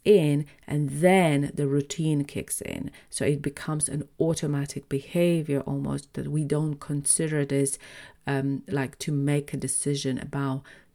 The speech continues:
doing something or going somewhere, right? So if you, for example, have a discipline yourself for going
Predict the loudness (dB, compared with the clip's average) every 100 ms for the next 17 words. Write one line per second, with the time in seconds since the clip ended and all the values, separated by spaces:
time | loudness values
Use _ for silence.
0 | _ 0 2 2 0 -4 -4 -4 -4 -2
1 | 0 2 2 2 0 -2 -6 -8 -8 -6
2 | -4 -4 -8 -16 -20 -8 0 2 2 -2
3 | 0 -2 0 0 0 -2 -2 0 0 0
4 | -8 -18 -16 -6 -4 0 2 2 0 0
5 | 2 2 -2 -2 -2 0 -2 -4 -12 -20
6 | -18 0 2 2 2 2 2 0 -2